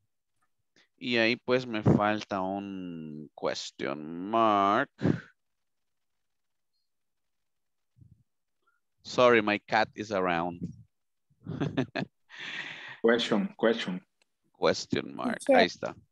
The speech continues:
Speaker 1: Vaya, vean, guys, ahí está. Afirmativo, "You get up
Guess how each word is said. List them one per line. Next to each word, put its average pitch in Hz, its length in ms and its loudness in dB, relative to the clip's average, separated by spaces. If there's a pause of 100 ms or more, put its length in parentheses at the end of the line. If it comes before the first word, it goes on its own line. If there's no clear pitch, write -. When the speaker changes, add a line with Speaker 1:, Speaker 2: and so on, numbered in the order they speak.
(360)
Speaker 1:
Vaya, 135 260 10
vean, 147 300 8
guys, 170 300 8
ahí 131 160 6
está. 147 400 6 (420)
Afirmativo, 143 840 4
"You 147 280 -6
get 156 180 6
up 156 200 8